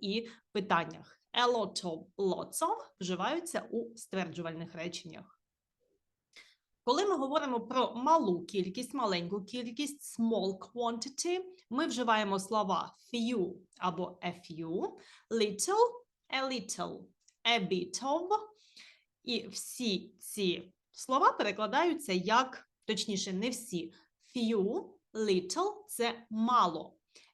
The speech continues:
A few, a little, a bit of — це трішки, небагато. Різниця між ними. Few ми вживаємо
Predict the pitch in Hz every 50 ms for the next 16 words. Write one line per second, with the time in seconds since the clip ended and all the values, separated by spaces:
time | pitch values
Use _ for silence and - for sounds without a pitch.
0 | _ - 226 214 196 202 - - 196 180 185 190 240 302 320 - - - 220 214
1 | 208 202 208 214 196 208 - - 175 - - - - 180 151 143 - 175 175 175
2 | - - 294 311 339 370 392 415 440 440 - - _ - - - 269 285 320 311
3 | - - _ _ _ _ _ _ _ _ - 330 330 302 - - - - - 175
4 | 180 - - 233 240 254 294 320 302 311 262 220 202 196 165 156 - - - -
5 | - _ _ _ _ - - - - - - _ - 247 311 339 320 330 339 349
6 | - - - 185 180 185 180 - - 180 175 165 156 156 - - - _ _ _
7 | _ _ _ _ _ _ _ _ _ _ _ - _ _ - 320 311 320 311 254
8 | 190 175 - 190 196 220 226 208 165 147 175 190 196 202 180 170 160 160 160 190